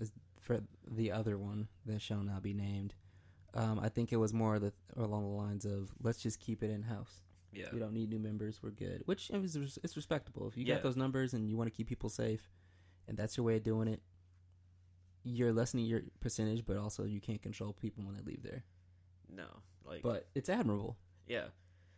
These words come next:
Speaker 1: You tried. You tried your way. Good for you.
Speaker 2: Yeah. We, we just kind of said, "Fuck it," I think. Or not, not "fuck it." We were, we were, <clears throat> I'm, Coach, I'm sorry. We were very careful.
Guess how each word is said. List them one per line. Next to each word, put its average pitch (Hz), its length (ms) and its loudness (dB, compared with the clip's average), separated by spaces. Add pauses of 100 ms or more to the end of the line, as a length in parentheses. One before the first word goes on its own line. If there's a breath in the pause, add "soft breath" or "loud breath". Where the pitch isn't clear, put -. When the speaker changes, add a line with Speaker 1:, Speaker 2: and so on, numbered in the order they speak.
(300 soft breath)
Speaker 1:
You 123 80 -6
tried. 90 320 -2 (240)
You 165 100 -6
tried 143 240 4
your 131 160 6
way. 131 320 6 (200)
Good 110 160 0
for 71 180 -2
you. - 120 -10 (340)
Speaker 2:
Yeah. 82 200 -6 (480 soft breath)
We, 135 300 -2
we 101 180 -6
just 151 180 -4
kind 117 160 -2
of 98 80 -8
said, 92 260 -6
"Fuck 95 260 -10
it," - 100 -18 (160)
I 90 80 -8
think. - 340 -12 (540 soft breath)
Or 123 100 0
not, 139 240 0
not 147 160 -2
"fuck 107 300 -2
it." 92 120 -8
We 117 120 0
were, 120 140 -2
we 117 140 -4
were, - 100 -6 (180)
<clears throat> - 140 -8
I'm, - 300 -2 (960 loud breath)
Coach, 101 240 6
I'm 98 80 4
sorry. 95 380 6
We 104 140 4
were 101 80 4
very 104 260 6
careful. 98 440 2